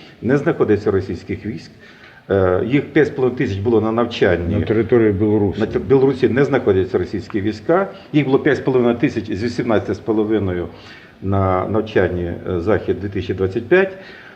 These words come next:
Speaker 1: Але Росія вивела, заявила, офіційні війська звідти. Так, Білорусія має невелику армію, сорок вісім тисяч. Вона, Росія поставила два дивізіони іскандерів, е, здається,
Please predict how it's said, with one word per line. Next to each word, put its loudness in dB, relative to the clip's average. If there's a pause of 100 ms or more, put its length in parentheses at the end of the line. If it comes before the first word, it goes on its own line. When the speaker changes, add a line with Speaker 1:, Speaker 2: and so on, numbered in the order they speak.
(140)
Speaker 1:
Але 4
Росія 4
вивела, 4
заявила, 4
офіційні -4
війська 0
звідти. -6 (200)
Так, 0
Білорусія 2 (380)
має 2
невелику 2
армію, 0
сорок -2
вісім -4
тисяч. -2 (440)
Вона, 0 (200)
Росія 0
поставила 4
два 4
дивізіони 2
іскандерів, 0 (840)
е, 2 (100)
здається, 2